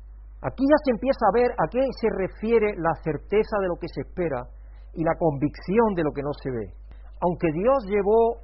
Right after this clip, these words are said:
a Abraham a la tierra prometida, por la fe tenía la certeza de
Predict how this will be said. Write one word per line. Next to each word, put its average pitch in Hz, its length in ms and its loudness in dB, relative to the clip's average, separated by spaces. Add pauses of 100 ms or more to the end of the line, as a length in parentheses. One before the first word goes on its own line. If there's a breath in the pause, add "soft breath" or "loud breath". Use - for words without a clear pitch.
(160)
a 170 140 2
Abraham 185 320 4
a 220 120 6
la 165 60 0
tierra 214 300 4
prometida, 175 720 -2 (880)
por 175 240 8
la 156 140 8 (100)
fe 277 220 4
tenía 233 280 2
la 220 180 2
certeza 226 440 -2 (140)
de 151 120 -2